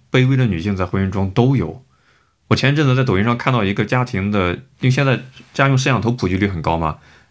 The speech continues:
有人把一个家庭的片段给上传出来了，我看着可能就不是一个剧本。是啥意思呢？是世界杯期间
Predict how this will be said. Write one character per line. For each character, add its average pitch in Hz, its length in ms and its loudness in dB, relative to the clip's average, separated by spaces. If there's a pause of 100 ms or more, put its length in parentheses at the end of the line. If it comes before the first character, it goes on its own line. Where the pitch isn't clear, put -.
有 113 160 4
人 113 140 4
把 95 200 2
一 95 80 2
个 107 140 0
家 110 160 -2
庭 101 140 0
的 98 60 0
片 113 280 -2
段 117 180 0
给 85 340 -2
上 - 200 0
传 85 140 0
出 95 120 -2
来 78 140 2
了， 76 160 -4 (460)
我 101 140 4
看 139 260 2
着 117 80 2
可 - 180 -2
能 90 140 2
就 98 100 2
不 - 260 -4
是 90 380 0 (300)
一 131 80 2
个 110 100 2
剧 113 160 0
本。 78 220 0 (440)
是 123 80 2
啥 98 160 2
意 120 120 2
思 117 140 -2
呢？ 87 200 0 (1200)
是 110 840 2 (180)
世 - 200 0
界 156 120 2
杯 147 280 -2
期 - 180 -4
间 80 320 -2